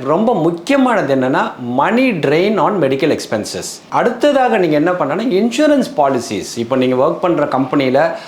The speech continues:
கார்ப்பரேட் இன்சூரன்ஸ் இருக்கு அப்படின்னா, உங்க பேரண்ட்ஸை கட்டாயமாக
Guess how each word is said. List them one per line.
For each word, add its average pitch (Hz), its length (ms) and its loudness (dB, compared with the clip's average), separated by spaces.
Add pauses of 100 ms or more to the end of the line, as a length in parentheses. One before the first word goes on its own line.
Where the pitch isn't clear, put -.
(200)
கார்ப்பரேட் 156 560 0
இன்சூரன்ஸ் 120 540 0
இருக்கு 113 360 0
அப்படின்னா, 117 320 0
உங்க 214 320 2
பேரண்ட்ஸை 202 500 0
கட்டாயமாக 185 800 0